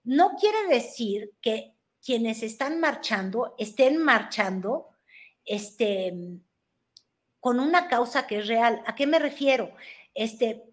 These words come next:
lo que yo he visto en los chats que se distribuyen y lo que he percibido en muchas personas que me preguntan respecto a lo que va a pasar con el I N E,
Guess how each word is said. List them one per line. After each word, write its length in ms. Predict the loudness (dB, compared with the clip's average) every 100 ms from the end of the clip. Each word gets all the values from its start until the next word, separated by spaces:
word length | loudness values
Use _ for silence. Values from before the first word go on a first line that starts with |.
| _
lo 260 | -2 2 4
que 140 | 2
yo 120 | 2 4
he 60 |
visto 280 | 4 2 0
en 80 | -2
los 220 | -2 -4
chats 360 | -2 -2 -2 -4
que 140 | -4
se 160 | -4 -6
distribuyen 760 | -8 -10 -8 -6 -6 -6 -10 -8
y 100 | -6
lo 200 | -6 -4
que 220 | -4 -2
he 140 | -2 0
percibido 720 | 6 4 4 -6 -4 -2 -2
en 80 | -2
muchas 340 | -4 -6 -10
personas 520 | -8 -10 -6 -4 -4 -4
que 80 |
me 160 | -8 -8
preguntan 600 | -8 -10 -6 -6 -2 -2
respecto 460 | -4 -10 -10 -10 -8
a 40 |
lo 160 | -8 -8
que 100 | -8
va 100 | -2
a 40 |
pasar 300 | -2 -2 -4
con 180 | -2 -4
el 140 | -4
I 80 | -4
N 220 | -6 -6
E, 80 | -8